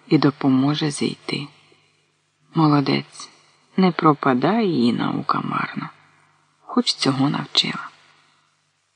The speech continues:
Застуда потихеньку відступала. Горло вже не боліло, дихати стало легше, ще день-два і можна до роботи.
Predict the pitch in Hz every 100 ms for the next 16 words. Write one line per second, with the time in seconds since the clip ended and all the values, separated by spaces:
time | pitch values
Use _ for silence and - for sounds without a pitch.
0 | _ _ _ _ _ _ _ _ _ _
1 | _ _ _ - 165 196 208 330 320 302
2 | 180 147 139 190 226 - 196 175 - -
3 | - 123 120 127 - - _ _ _ _
4 | _ _ _ _ - 165 196 196 185 175
5 | - 175 170 170 156 156 147 202 190 180
6 | - - - 143 147 139 147 - 135 -
7 | 147 139 135 131 165 196 - 170 170 _
8 | _ _ _ - - - 151 139 147 131
9 | 127 131 180 262 - _ _ _ _ -
10 | 135 127 254 - 160 - - - - 147
11 | 139 -